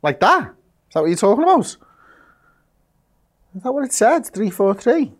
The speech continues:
You've deleted his comment now. You've deleted your comment? Oh, you're having a laugh, lad. You can't be just deleting your comment after I've done it.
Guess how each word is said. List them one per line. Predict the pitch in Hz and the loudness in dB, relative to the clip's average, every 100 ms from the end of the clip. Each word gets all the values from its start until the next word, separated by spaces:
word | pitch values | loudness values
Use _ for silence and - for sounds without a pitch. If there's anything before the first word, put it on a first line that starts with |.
| _ | _
You've | _ _ | _ _
deleted | 180 190 185 | -20 -20 -20
his | 196 - | -20 -20
comment | 165 165 - - | -20 -20 -20 -20
now. | - - | -20 -8
You've | 285 - | -4 2
deleted | 339 359 415 349 | 4 6 4 2
your | 392 | 2
comment? | - 269 466 494 311 - - _ - - | 6 6 6 4 2 -2 -6 _ -16 2
Oh, | 202 180 | 6 6
you're | 180 240 | 6 6
having | 269 220 | 6 4
a | 180 | 4
laugh, | 170 180 175 185 | 6 4 2 4
lad. | 160 147 - _ _ _ _ _ _ _ _ _ | 4 4 -2 _ _ _ _ _ _ _ _ _
You | 302 311 | -6 2
can't | 453 440 | 4 4
be | 294 | 4
just | 196 190 - | 2 2 2
deleting | 190 170 160 | 2 0 0
your | 151 | 0
comment | 147 175 220 233 | 2 2 2 2
after | 302 - 165 | 0 2 2
I've | 131 | 2
done | 175 226 | 4 4
it. | 151 104 | 2 -4